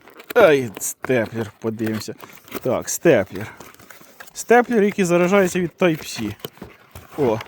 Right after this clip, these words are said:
Що тут є в комплекті? Якась клейонка, ось скрепки є, якась інструкція. Так. Ну і прикольний такий степлер. Так. Щоб не, не забило мене, а ну.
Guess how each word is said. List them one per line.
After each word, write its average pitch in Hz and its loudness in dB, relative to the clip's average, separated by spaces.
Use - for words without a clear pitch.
Що 131 -4
тут - -14
є 117 -4
в 107 -6
комплекті? 120 -8
Якась - -12
клейонка, 226 0
ось - -4
скрепки 226 0
є, 233 0
якась - -8
інструкція. 226 -2
Так. - -6
Ну 170 -2
і 403 -2
прикольний 208 2
такий 311 2
степлер. 277 -2
Так. 117 -8
Щоб 131 -12
не, 143 -6
не 147 -4
забило 139 0
мене, 120 -2
а 123 -4
ну. 123 -4